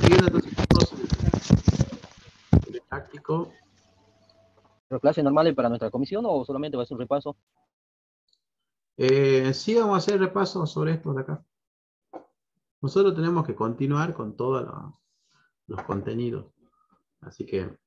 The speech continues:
Speaker 1: <clears throat> vamos, vamos empezando con este primer práctico. Eh, vamos terminándolo, analizándolo bien. Veamos qué ejercicio, eh, estuvo complicado, no se, no se entendió bien.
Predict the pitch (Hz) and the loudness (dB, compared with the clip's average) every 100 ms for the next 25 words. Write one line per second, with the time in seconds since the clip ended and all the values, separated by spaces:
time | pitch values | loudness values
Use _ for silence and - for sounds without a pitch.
0 | - 151 160 104 - _ _ _ _ _ | -2 2 2 0 -10 _ _ _ _ _
1 | _ _ _ _ _ _ - 104 120 110 | _ _ _ _ _ _ -10 -4 -4 -6
2 | - - 110 120 113 - 123 120 107 117 | -12 -8 -4 -4 -6 -4 -4 -4 -4 -6
3 | - 104 - 117 120 - 117 120 120 135 | -6 -8 -6 -4 -6 -6 -8 -6 -6 -4
4 | 147 - _ _ _ _ _ _ _ _ | -4 -8 _ _ _ _ _ _ _ _
5 | - 110 107 101 98 98 101 104 101 95 | -8 -8 -6 -8 -8 -4 -4 -4 -6 -6
6 | 101 107 107 110 110 120 131 - _ _ | -6 -6 -4 -2 -2 -2 -2 -8 _ _
7 | _ _ _ 98 98 107 - 110 107 110 | _ _ _ -8 -6 -6 -6 -6 -4 -4
8 | 110 113 120 120 135 _ _ _ _ _ | -2 0 0 -4 -10 _ _ _ _ _
9 | _ _ _ _ - 101 107 110 107 _ | _ _ _ _ -8 -6 -4 -4 -8 _
10 | 113 107 117 104 - 127 - 117 117 - | -4 -2 -4 -4 -2 -4 -4 -4 -4 -4
11 | - _ - 50 - - - _ - 53 | -12 _ -12 -10 -10 -14 -20 _ -8 -4
12 | 95 92 - - - 117 113 107 104 98 | -4 -6 -14 -10 -2 0 2 0 0 -2
13 | 101 - 95 101 98 - 98 101 104 113 | -6 -6 -6 -6 -8 -8 -6 -6 -4 -4
14 | 110 117 117 123 | -2 -2 -2 -8